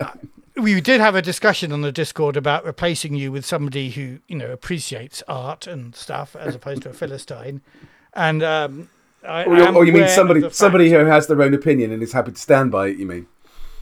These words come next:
Speaker 2: Yeah, that, I, you know, we, we discussed maybe getting Thomas on to replace you. Jonathan was very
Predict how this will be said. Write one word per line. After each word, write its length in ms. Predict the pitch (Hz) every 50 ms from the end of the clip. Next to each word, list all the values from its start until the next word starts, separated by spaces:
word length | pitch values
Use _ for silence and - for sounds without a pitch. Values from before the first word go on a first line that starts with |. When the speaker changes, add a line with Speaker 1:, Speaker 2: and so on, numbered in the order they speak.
| - - - - - -
Speaker 2:
Yeah, 400 | - 175 170 165 156 151 147 143 143
that, 220 | 160 190 190 - -
I, 240 | - 180 180 190 -
you 120 | 202 202
know, 120 | 180 165 156
we, 200 | 156 170 160 143 _ _ _ _ _ _ _
we 100 | - 190
discussed 560 | 190 180 202 190 - - 196 185 170 - - -
maybe 260 | 156 156 156 143 147
getting 300 | 135 151 143 139 143 135
Thomas 380 | - - 196 185 170 175 160 -
on 160 | 175 160 160
to 80 | 143 165
replace 340 | 143 - 151 151 156 -
you. 100 | - 180
Jonathan 800 | 139 113 - - 185 190 180 180 - - 180 165 160 160 151 139 _ _ _ _ _ _
was 240 | - 170 165 143 117 - _ _ -
very 360 | - 208 202 180 170 165 160